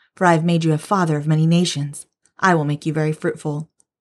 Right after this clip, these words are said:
Did you notice that incredible similarity between Exodus one six and the words spoken by God to Abraham? They reveal the absolute faithfulness of God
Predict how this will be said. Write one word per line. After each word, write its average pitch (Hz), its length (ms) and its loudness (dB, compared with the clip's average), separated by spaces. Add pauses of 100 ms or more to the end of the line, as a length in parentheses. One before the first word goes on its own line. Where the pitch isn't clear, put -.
(400)
Did 196 180 -2
you 208 80 4
notice 190 320 2
that 180 180 2
incredible 185 720 -4
similarity 185 720 0
between 165 360 0
Exodus 165 380 -4
one 165 200 4
six 208 440 -6 (360)
and 190 100 2
the 180 60 6
words 170 220 2
spoken 165 320 0
by 170 120 0
God 143 280 -2
to - 120 -4
Abraham? 143 600 -4 (640)
They 196 160 4
reveal 165 340 4
the 165 240 0
absolute 190 560 -2
faithfulness 180 540 -2
of 170 100 -6
God 143 340 -6